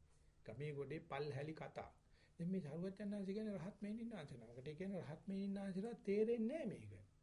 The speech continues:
බුදුහාමුදුරන්ට විතරයි මේ ශාසනය තේරෙන්නේ. අනික් ගොල්ලොත් ඔය පන්දන් අල්ලන මිනිස්සු වගේ වට වෙලා කෑ ගැහුවට දන්නේ නැත්නම් ඒ කෙනෙකුට දොස් කියන්න යන්න නරකයි. මේක වහලා ගහන්නේ මේ ගේම. මාරයා ගහන්නේ තනිකර පාර්ට්නර් ක්ලෝස් ගහන්නේ.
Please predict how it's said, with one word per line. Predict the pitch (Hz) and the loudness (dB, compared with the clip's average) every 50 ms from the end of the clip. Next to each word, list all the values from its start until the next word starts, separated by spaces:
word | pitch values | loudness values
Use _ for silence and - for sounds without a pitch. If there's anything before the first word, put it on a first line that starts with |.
| - - - - - - - | -20 -20 -20 -20 -20 -20 -10
බුදුහාමුදුරන්ට | - 156 147 156 202 196 202 202 214 220 214 208 202 | -6 -4 2 4 4 4 4 4 2 2 2 2 2
විතරයි | 190 180 170 214 233 240 | 0 2 2 0 0 2
මේ | 226 226 220 165 | 2 0 0 0
ශාසනය | 175 185 208 202 - 220 220 214 180 | 0 0 0 0 0 2 0 0 0
තේරෙන්නේ. | - 254 277 294 226 170 135 110 104 101 - - - - - - - - 147 | 0 -4 -4 -2 -2 -4 -4 -4 -6 -10 -10 -14 -18 -20 -20 -20 -12 -6 0
අනික් | 160 190 247 262 | 2 4 4 2
ගොල්ලොත් | - 262 233 160 131 117 139 180 - - - - - - - - - | 6 6 6 6 6 2 0 0 -2 -4 -12 -20 -20 -20 -20 -16 -8
ඔය | - 190 196 185 | -4 -4 -4 -4
පන්දන් | - - 175 180 175 175 170 170 | -2 -4 -2 -2 0 0 0 0
අල්ලන | 165 160 165 160 156 | 0 0 0 0 -2
මිනිස්සු | 156 160 170 165 170 - | -2 -2 -2 -2 -2 -2
වගේ | 165 156 156 151 | -2 0 0 0
වට | 127 123 123 147 | 0 0 0 2
වෙලා | 143 151 147 139 | 2 2 2 2
කෑ | 127 131 123 123 135 | 2 0 0 0 2
ගැහුවට | 139 156 202 226 233 - - 110 104 101 - - - - - - | 2 4 4 4 4 2 0 -2 -8 -10 -12 -16 -20 -20 -16 -8
දන්නේ | - 139 143 160 175 202 196 | -6 -4 -2 0 2 2 2
නැත්නම් | 160 151 170 185 - - - - - 98 98 - - - - - - - | 2 2 0 -2 -2 -6 -6 -6 -6 -6 -8 -12 -14 -20 -20 -20 -14 -8
ඒ | - 156 160 | -6 -6 -6
කෙනෙකුට | - 190 208 220 220 214 190 143 | -4 -2 -2 -2 -2 -4 -4 -4
දොස් | 151 156 - | -4 -6 -6
කියන්න | - - 214 185 175 | -8 -10 -8 -8 -6
යන්න | 175 156 147 143 147 | -8 -8 -8 -8 -10
නරකයි. | 143 147 190 208 - - 92 87 - - - - - - - - - - - - - - - - - - - - - - - - - - - | -10 -10 -10 -10 -10 -10 -12 -12 -14 -18 -20 -20 -20 -20 -20 -20 -20 -20 -20 -20 -20 -20 -20 -20 -20 -20 -20 -20 -20 -20 -20 -20 -20 -14 -8
මේක | - 131 131 160 | -6 -2 0 0
වහලා | 143 123 110 95 98 156 190 220 214 | 0 0 -2 -2 -2 0 0 2 2
ගහන්නේ | 180 139 151 202 220 220 220 202 | 2 2 2 2 4 4 4 4
මේ | 185 170 151 | 4 2 2
ගේම. | 147 170 190 202 175 - 98 - - | 2 4 4 4 2 -2 -4 -8 -12
මාරයා | - 120 123 139 147 156 156 135 | -12 -8 -6 0 0 2 2 2
ගහන්නේ | 135 117 139 180 190 185 - | 0 -2 -2 -2 -2 -2 -4
තනිකර | 143 139 151 170 175 202 214 | -4 -4 -2 -2 0 0 0
පාර්ට්නර් | 180 - 160 165 165 - 196 180 | 0 0 -2 -2 -2 -4 -6 -4
ක්ලෝස් | - - - - - | -2 -2 -2 -2 -2
ගහන්නේ. | - 180 156 170 - - | -4 -6 -4 -6 -8 -10